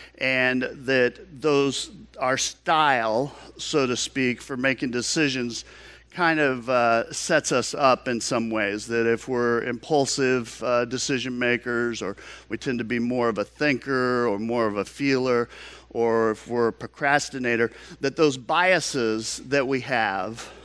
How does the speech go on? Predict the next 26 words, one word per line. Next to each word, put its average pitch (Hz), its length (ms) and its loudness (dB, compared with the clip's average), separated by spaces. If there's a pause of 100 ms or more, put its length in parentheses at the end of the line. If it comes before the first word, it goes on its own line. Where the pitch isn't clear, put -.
(1400)
they, 147 460 2 (100)
they 147 160 0
kind 156 240 -2
of 127 80 0
affect 120 400 0
our 120 80 0
decision-making 110 960 -2
process. - 640 -2
And 131 200 -4
that 139 200 2 (480)
if 170 240 -2
we 170 140 6
recognize 151 1120 2
our 147 260 0
biases, 113 1040 0 (420)
then 180 480 2
we 185 140 4
can 190 160 -4
begin 170 380 2
to 160 100 -6
grow 147 600 4
and 143 180 -2
can 151 160 0
begin 135 360 0
to 131 100 0
expand 131 800 0